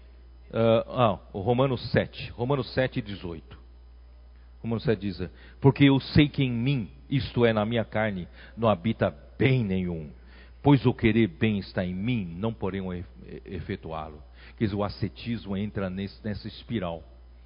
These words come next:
Há um, há um, há um mal aqui em mim, na minha carne, né? E eu não consigo,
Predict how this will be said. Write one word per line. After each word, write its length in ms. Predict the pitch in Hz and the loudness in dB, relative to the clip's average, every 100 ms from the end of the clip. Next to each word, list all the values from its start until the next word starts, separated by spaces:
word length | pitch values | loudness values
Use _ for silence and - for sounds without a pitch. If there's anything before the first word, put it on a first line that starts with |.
| - - - - - - - - - | -20 -20 -20 -20 -18 -20 -20 -20 -8
Há 160 | 110 107 | -2 -2
um, 140 | 95 - | -4 -8
há 100 | 98 | -8
um, 220 | 104 101 - | -6 -6 -8
há 60 | 107 | -10
um 80 | 104 | -6
mal 300 | 95 101 92 | -2 -2 -4
aqui 200 | - 98 | -6 -6
em 80 | |
mim, 280 | 87 87 78 69 - - - | -6 -6 -8 -14 -20 -20 -8
na 100 | 90 | -6
minha 180 | 98 82 | -4 -6
carne, 360 | - 85 78 73 - - - - - | -6 -10 -10 -16 -20 -20 -20 -20 -12
né? 200 | 85 87 - - - | -8 -8 -12 -20 -8
E 60 | 107 | -4
eu 100 | 110 | -2
não 100 | 107 | -4
consigo, 600 | 113 107 - 131 120 | -6 -6 -8 -6 -10